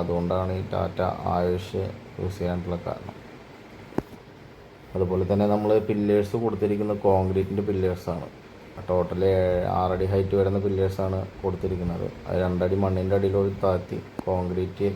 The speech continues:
ചെയ്തിട്ടുമുണ്ട്. അതുപോലെ തന്നെ നമ്മൾ ബാർബഡ് വയർ യൂസ് ചെയ്തിരിക്കുന്നത് ടാറ്റ ആയുഷ് അഞ്ച് ലൈനാണ് നമ്മൾ കൊടുത്തിരിക്കുന്നത്.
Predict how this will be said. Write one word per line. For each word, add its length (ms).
ചെയ്തിട്ടുമുണ്ട്. 580
അതുപോലെ 300
തന്നെ 180
നമ്മൾ 140
ബാർബഡ് 360
വയർ 200
യൂസ് 260
ചെയ്തിരിക്കുന്നത് 600
ടാറ്റ 300
ആയുഷ് 420
അഞ്ച് 400
ലൈനാണ് 440
നമ്മൾ 240
കൊടുത്തിരിക്കുന്നത്. 640